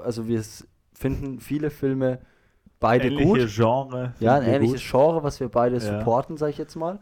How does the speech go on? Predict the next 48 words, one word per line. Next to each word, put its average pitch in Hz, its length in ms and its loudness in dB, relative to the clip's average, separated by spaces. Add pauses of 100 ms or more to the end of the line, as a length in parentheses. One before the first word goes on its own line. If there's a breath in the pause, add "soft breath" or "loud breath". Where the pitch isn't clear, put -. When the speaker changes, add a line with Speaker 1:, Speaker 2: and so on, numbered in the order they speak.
(100)
Speaker 2:
Boah, 80 180 -16
ein 113 160 -10
Film. 120 440 -8 (800)
Speaker 1:
Ein 165 240 2
Film, 131 320 2
muss 123 220 -6
ich, 131 80 -6
äh, 123 320 -10
wirklich, 139 260 -6
ich 113 80 -6
finde 147 180 -6
es - 80 -18
ne, 131 100 -8 (220)
wenn 127 140 -4
man 131 140 -2
wirklich 156 220 -4
mal 156 100 -6
drüber 135 220 -2
nachdenkt. 127 560 -4 (920 soft breath)
Speaker 2:
Ich - 60 -20
glaub, 104 160 -12
dann 107 140 -6
Speaker 1:
Weil 123 100 4
Speaker 2:
will 139 60 4
Speaker 1:
es 117 40 2
Speaker 2:
ich - 20 -6
am 117 60 -6
Speaker 1:
geht 156 120 4
ja 175 60 6
Speaker 2:
liebsten 160 120 4
Speaker 1:
darum, 120 100 4
Speaker 2:
gar 127 60 4
keine 131 120 6
Speaker 1:
welcher, 160 200 2
Speaker 2:
Filme 113 180 2
gucken, - 240 -4
weil 135 80 6
Speaker 1:
welcher 104 180 2
Speaker 2:
das 104 100 -2
Speaker 1:
Film 180 380 4
Speaker 2:
ist - 20 -14 (100)
Speaker 1:
enter-, 123 440 -2
also, 123 340 -2
ne, 143 220 -8
welcher 139 280 -2
Film 147 240 -4
unterhält 123 580 -2
dich 160 300 -6